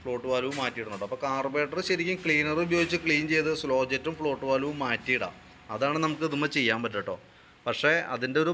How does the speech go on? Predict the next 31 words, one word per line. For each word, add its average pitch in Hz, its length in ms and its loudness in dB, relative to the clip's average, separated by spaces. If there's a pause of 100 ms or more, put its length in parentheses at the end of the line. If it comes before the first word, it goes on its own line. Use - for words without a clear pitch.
പ്രോബ്ലം 139 400 4
എന്താ 165 140 2
വെച്ചാലേ 135 260 0 (240)
നൂറ് 131 300 -2
ശതമാനം 165 420 2
ചിലപ്പോൾ 160 260 0
ക്ലിയർ 127 320 0
ആയെന്ന് 135 260 0
വരില്ല. 127 240 0 (140)
അത് 104 80 -12 (220)
കാരണം, 113 320 0
പറയാൻ 127 320 2
കാരണം 139 260 0 (500)
ഇപ്പം 160 240 -2
നമ്മൾ 165 200 2
ഉപയോഗിക്കുന്ന 147 560 2
പെട്രോൾ 156 320 2
ഈ 151 120 4
എത്തനോൾ 131 320 0 (100)
ബ്ലെൻഡ് 147 240 4
ചെയ്തിട്ടുള്ള 143 380 2
പെട്രോളാണ്. 113 460 0 (260)
ആ, 131 40 4 (500)
അത് 120 160 -4
ഉപയോഗിക്കുന്ന 151 580 0
വണ്ടികളിൽ 143 460 -2 (260)
ഈ 147 40 0 (120)
കംപ്ലൈന്റ് 131 440 0
ഇപ്പോൾ 139 200 -4
കോമൺ 123 420 0
ആയിക്കൊണ്ടിരിക്കുകയാണ്, 131 680 -2